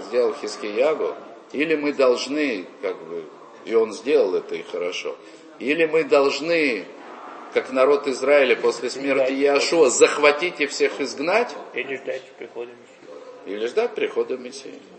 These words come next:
Speaker 1: Это наказание или это
Speaker 2: Я
Speaker 1: испытание?
Speaker 2: потому и спросил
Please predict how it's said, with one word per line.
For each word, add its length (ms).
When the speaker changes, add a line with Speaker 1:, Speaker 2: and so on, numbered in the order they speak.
Speaker 1:
Это 240
наказание 760
или 200
это 160
Speaker 2:
Я 60
Speaker 1:
испытание? 540
Speaker 2:
потому 320
и 60
спросил 560